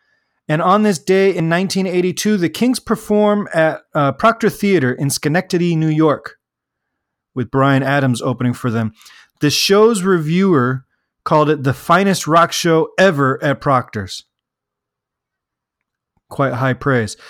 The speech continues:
Um, I couldn't find an official set list, uh, and, and their set list changed from night to night on the tour, but the night prior and the night following, they did play the song Destroyer as part of their set,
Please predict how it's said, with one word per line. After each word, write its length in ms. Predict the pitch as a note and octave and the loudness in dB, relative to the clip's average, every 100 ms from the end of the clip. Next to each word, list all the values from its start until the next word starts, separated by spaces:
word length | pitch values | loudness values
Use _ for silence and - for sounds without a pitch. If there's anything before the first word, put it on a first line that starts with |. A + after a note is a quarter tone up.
| - - - | -20 -20 -6
Um, 280 | - D3 C#3 | 0 2 0
I 80 | E3+ | -2
couldn't 240 | E3 B3+ G#3+ | -2 -2 2
find 240 | G#3+ G#3+ | 2 2
an 80 | E3 | 0
official 420 | C3+ - - G3 | 0 -2 0 0
set 300 | - D#3 D3 | 0 0 0
list, 460 | C#3+ D3+ - - - _ _ _ _ _ _ _ _ _ | -2 -2 -4 -10 -16 _ _ _ _ _ _ _ _ _
uh, 480 | D#3 C3+ B2+ A#2+ - - | -4 -2 -2 -4 -8 -12
and, 300 | - D3+ C#3+ D#3 | -4 -2 -2 -2
and 180 | D#3 D3 | 0 0
their 80 | |
set 280 | C#3 - F#3 | 0 2 2
list 240 | E3+ D#3 - | 2 0 -2
changed 360 | E3+ E3+ E3 | -2 0 -2
from 180 | - C#3 | -2 0
night 180 | C#3+ C#3+ | 0 -2
to 100 | - | -2
night 240 | D3 E3 | 0 0
on 120 | C#3 B2+ | -2 -2
the 80 | |
tour, 440 | B2 D#3+ D#3 F#3+ - _ - _ _ - | -2 0 0 0 -6 _ -20 _ _ -6
but 140 | D3+ | -2
the 80 | D3+ | 0
night 260 | D#3+ F#3 C3 | 0 0 -2
prior 420 | F3+ F3+ F#3 F3+ | 2 2 2 0
and 220 | D#3 D#3+ E3+ | 0 0 0
the 40 | |
night 280 | D#3+ D#3+ A#2+ | 0 0 -2
following, 640 | D#3 D#3 E3+ A#2+ G#2+ B2+ C3 _ _ _ _ | 2 4 4 0 -2 -6 -10 _ _ _ _
they 140 | D3+ C#3+ | -2 0
did 280 | C#3+ F3 | 0 0
play 200 | - D#3+ | 0 -2
the 100 | D3+ | 0
song 420 | D3 C#3+ C3+ C3+ C3 | -2 -2 0 0 -2
Destroyer 600 | C3+ - F3+ G#3 D3+ B2 | -4 -4 0 0 0 -2
as 160 | B2+ | -4
part 240 | B2 B2+ A#2 | -4 -4 -2
of 80 | A2 | -2
their 140 | A#2 | -2
set, 340 | - F#3 D#3+ | -2 -2 -2